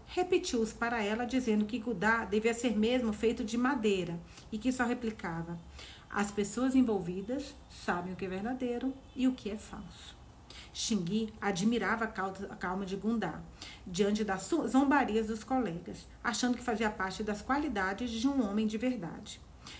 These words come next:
Mas nem por isso deixava de se aborrecer com o fato de Gundá permanecer assim indiferente por tanto tempo. Pouco antes dos exames finais de trimestre,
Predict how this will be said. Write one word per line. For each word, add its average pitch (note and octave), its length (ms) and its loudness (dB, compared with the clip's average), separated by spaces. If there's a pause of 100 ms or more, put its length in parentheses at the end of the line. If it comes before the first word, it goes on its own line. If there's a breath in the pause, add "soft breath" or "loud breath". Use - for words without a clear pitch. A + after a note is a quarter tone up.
(100)
Mas G3 240 0
nem C#4 160 6
por G3+ 180 0
isso B3 320 2
deixava A#3+ 380 0
de - 60 -8
se B3 80 0
aborrecer G#3 500 0
com D4 100 0
o D4 40 4
fato F#3 360 -2
de F#3 140 -2
Gundá A#3 600 2
permanecer C4+ 540 4
assim G#3+ 220 2 (120)
indiferente D4+ 680 -2
por - 160 -8
tanto G#3 280 -6
tempo. - 460 -12 (720 loud breath)
Pouco G#4+ 300 6
antes G#3+ 240 2
dos G3+ 160 -2
exames B3 380 4
finais E3+ 360 -2
de E3+ 120 -4
trimestre, F#3 680 -6